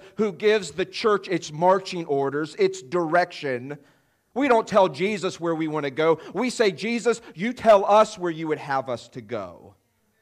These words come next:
And it requires a yielding of the Holy Spirit. So the Spirit must move in.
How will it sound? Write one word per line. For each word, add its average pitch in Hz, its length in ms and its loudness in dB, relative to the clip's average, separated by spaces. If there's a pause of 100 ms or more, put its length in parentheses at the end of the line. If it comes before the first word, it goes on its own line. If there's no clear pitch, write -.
(200)
And 185 120 2
it 208 80 4
requires 220 800 6
a 190 100 4
yielding 214 640 2
of 190 160 4
the 185 120 2
Holy 196 420 0
Spirit. - 800 -6 (1040)
So 214 160 0
the 196 100 -2
Spirit 269 320 0
must 220 460 -2
move 165 300 -6
in. 104 360 -10